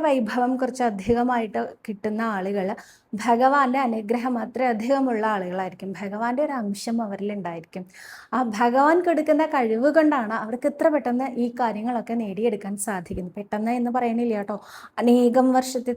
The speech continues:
തപസ് കൊണ്ട് തന്നെയാണ് ഓരോരുത്തരും ഓരോന്നും നേടുന്നത്. പക്ഷെ ആ തപസ്സിനുള്ള ആ ഒരു, എന്താ പറയുക, ക്ഷമ, അത് ഭഗവാൻ കൊടുക്കുന്ന അനു-, അനുഗ്രഹം കൊണ്ടാണ്.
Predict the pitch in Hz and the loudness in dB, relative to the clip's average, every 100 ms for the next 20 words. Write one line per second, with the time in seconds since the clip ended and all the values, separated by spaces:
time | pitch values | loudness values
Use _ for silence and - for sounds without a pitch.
0 | - 240 220 233 269 254 254 254 247 247 | 0 2 2 -2 2 4 4 2 2 2
1 | 247 240 233 220 226 233 240 262 254 226 | 2 2 2 2 2 2 2 2 2 0
2 | 214 220 240 247 247 196 196 185 - - | -2 0 0 0 0 -4 -6 -8 -12 -20
3 | - - 302 311 339 339 311 285 247 320 | -20 2 4 8 8 10 8 8 10 8
4 | 320 339 330 285 285 294 - 247 254 262 | 8 4 6 6 6 6 6 4 6 6
5 | 254 311 - _ _ _ 277 277 277 269 | 4 0 -4 _ _ _ 2 4 6 6
6 | 254 262 - - - 262 262 - 311 302 | 8 6 2 -10 0 2 2 2 4 6
7 | 277 - 202 _ - - 254 330 381 247 | 6 2 -8 _ -12 -2 4 6 6 4
8 | 233 226 233 262 277 247 240 233 240 208 | 0 2 2 0 2 0 0 -2 -2 -2
9 | 202 208 214 220 196 190 285 277 269 269 | -6 -4 0 0 0 0 0 2 0 0
10 | 262 262 202 165 | 0 2 0 -4